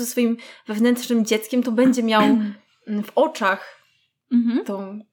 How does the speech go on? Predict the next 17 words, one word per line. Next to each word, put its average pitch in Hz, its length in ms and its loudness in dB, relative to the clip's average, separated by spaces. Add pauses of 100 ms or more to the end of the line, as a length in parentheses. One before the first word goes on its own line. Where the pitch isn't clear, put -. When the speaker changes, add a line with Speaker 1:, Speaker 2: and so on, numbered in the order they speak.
(840)
Speaker 1:
tą 208 140 -6
przestrzeń 226 500 -6
taką. 190 480 -8 (120)
Speaker 2:
Mhm. 214 400 -4 (640)
Ale 220 180 0
też 247 200 2
Speaker 1:
E. 202 40 -6
Speaker 2:
zauważ, 247 680 -2
e, 226 400 -8
a 339 80 -4
propos 233 360 -8
tego, 226 280 -6
tak 233 160 -6
sobie 214 220 -6
pomyślałam, 220 720 -2
że 247 180 -2
Speaker 1:
Mhm. 220 360 -4